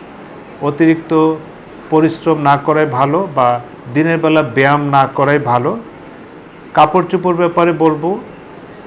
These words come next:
সম্ভব হলে সুতি কাপড় পরিধান করবেন, একটু ঢিলাঢালা কাপড় এবং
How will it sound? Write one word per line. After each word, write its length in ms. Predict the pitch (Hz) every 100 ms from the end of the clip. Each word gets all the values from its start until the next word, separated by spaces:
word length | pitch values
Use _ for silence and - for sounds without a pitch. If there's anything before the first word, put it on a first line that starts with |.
| - - - -
সম্ভব 240 | 151 160
হলে 240 | 165 180 180
সুতি 340 | - 175 196
কাপড় 300 | 180 175 180 170
পরিধান 380 | 165 165 147 156
করবেন, 380 | 151 151 185 196
একটু 200 | - 151
ঢিলাঢালা 540 | 113 143 147 151 151
কাপড় 420 | 151 143 175 190
এবং 260 | 147 135